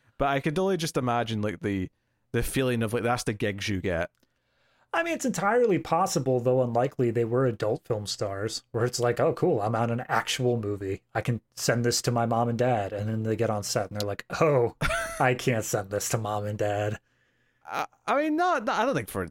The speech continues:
Speaker 1: just kissing it would be. Like, I, I see why
Speaker 2: No.
Speaker 1: you're saying that, 'cause there's definitely scenes where they'll have, like, orgies or stuff, and a lot of the background players will be porn stars because they're
Speaker 2: Yeah.
Speaker 1: clearly comfortable with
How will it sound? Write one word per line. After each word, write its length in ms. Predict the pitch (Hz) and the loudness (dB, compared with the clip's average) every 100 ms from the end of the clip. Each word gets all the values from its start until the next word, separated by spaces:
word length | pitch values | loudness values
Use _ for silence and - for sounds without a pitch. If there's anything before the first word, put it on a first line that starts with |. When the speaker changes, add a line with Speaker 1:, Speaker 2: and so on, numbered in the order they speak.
| - | -8
Speaker 1:
just 180 | 107 - | -10 -6
kissing 320 | 87 - 78 | -8 -6 -8
it 60 | |
would 160 | 78 - | -8 -8
be. 200 | 73 71 - | -8 -6 -4
Like, 120 | 135 | -2
I, 140 | 180 | 0
I 40 | 175 | 2
see 160 | 147 | 4
why 80 | 147 | 4
Speaker 2:
No. 60 | 170 | 4
Speaker 1:
you're 80 | 135 | 0
saying 300 | - 123 123 | 0 0 0
that, 180 | 120 127 | -2 -2
'cause 100 | 135 | -2
there's 120 | 143 | 0
definitely 320 | 196 196 143 | 0 0 -2
scenes 320 | - 135 117 | -2 -2 -2
where 60 | 117 | -2
they'll 80 | 110 | 0
have, 140 | 113 | 0
like, 120 | 113 95 | -2 -2
orgies 380 | 98 101 110 | -2 -2 -2
or 40 | 107 | -2
stuff, 280 | - 113 110 | -4 -2 -2
and 80 | |
a 60 | 107 | 0
lot 180 | 117 113 | 0 -2
of 60 | |
the 60 | 101 | -2
background 500 | 113 104 - 104 101 | -2 -2 -2 -4 -2
players 260 | - 98 98 | -2 -2 -2
will 80 | 98 | -4
be 140 | 101 | -4
porn 260 | - 95 95 | -2 -2 -2
stars 340 | 104 98 95 | -2 -2 -4
because 440 | - - 90 87 - _ _ - | -8 -6 -6 -8 -12 _ _ -6
they're 120 | 131 | -2
Speaker 2:
Yeah. 60 | 151 | 2
Speaker 1:
clearly 180 | 139 120 | 2 0
comfortable 600 | - 117 - 117 101 95 | -2 -4 -4 -4 -2 -2
with 260 | 95 - | -4 -6